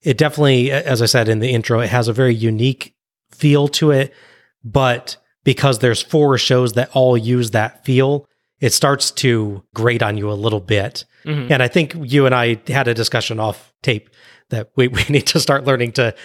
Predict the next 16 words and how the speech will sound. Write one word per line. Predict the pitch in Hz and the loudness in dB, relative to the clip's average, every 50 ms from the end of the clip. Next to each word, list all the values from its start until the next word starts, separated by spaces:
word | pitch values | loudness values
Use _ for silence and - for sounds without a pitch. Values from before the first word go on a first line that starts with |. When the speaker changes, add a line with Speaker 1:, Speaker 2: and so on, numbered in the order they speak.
| - - | -14 -6
Speaker 1:
save | - - 156 139 117 | -2 0 0 0 0
these | 117 123 117 - | -2 -2 -2 -2
for | - - 139 | -2 -2 -2
on | 117 - 139 | -2 0 0
the | 135 135 - - | -2 -2 0 0
<laughs> | |
air, | 185 151 - 175 143 - | 0 0 0 0 -2 -2
I | 156 | -4
think. | - 175 156 156 | -2 -2 0 0
Speaker 2:
Yeah. | 170 156 165 165 127 - _ _ _ _ _ _ | 0 2 2 0 -2 -4 _ _ _ _ _ _
Speaker 1:
But, | - 175 | 0 2
um, | 156 147 135 123 123 113 110 - _ _ _ _ _ _ - | 2 4 2 2 0 -4 -10 -14 _ _ _ _ _ _ -6
where | 170 139 139 127 | -2 0 2 2
you | 117 113 139 139 | 2 2 2 2
were | 120 123 | 2 0
saying | - - 151 131 127 123 117 117 117 123 | 0 2 2 2 2 0 -2 -4 -8 -12